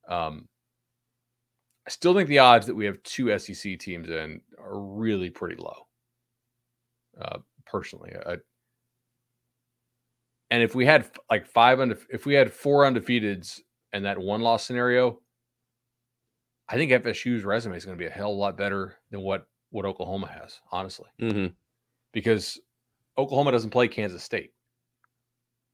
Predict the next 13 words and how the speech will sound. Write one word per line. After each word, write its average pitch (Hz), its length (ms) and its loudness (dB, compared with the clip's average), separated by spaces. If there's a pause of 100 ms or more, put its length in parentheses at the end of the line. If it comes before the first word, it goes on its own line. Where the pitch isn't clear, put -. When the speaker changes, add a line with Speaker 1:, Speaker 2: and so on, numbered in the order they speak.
(1400)
Speaker 1:
So - 160 -6
there, 113 240 0
I - 20 -10
mean, 110 160 -6 (260)
O 139 120 2
U's 139 240 0
schedule 123 400 2
is 90 80 -10
basically, 101 440 -6
like, 90 220 -8 (720)
it's - 220 -12 (160)
Texas 135 420 -4
twice. - 640 -2